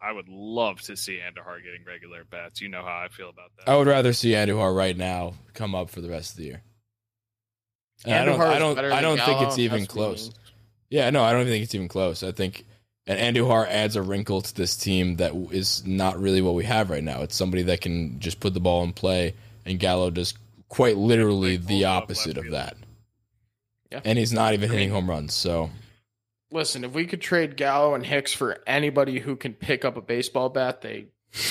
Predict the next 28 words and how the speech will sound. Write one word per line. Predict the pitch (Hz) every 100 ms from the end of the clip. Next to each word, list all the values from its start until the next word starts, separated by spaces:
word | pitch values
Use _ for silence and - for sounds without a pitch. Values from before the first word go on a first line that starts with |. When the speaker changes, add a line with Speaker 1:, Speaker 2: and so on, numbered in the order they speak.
| -
Speaker 3:
and | 113 110
bring | 123 117
Andujar | 117 120 127 123
up, | 123 113
I'd | 113
be | 107
happy, | 107 98 101
but | - 98 -
it's | -
not | 104 101
gonna | -
happen. | 92 135
Speaker 2:
Do | 175
you |
think | 185 170 180 143
that | 123 107 107
there, | 117
it | 104 110
needs | 113 120 -
to | 117
be | 117
a | 113
trade | - 104 110
in | 107
order | 101 101 98 98 95 -
to | 110
have | 107 98 104 - - - 104
Andujar | 101 98 107 101 101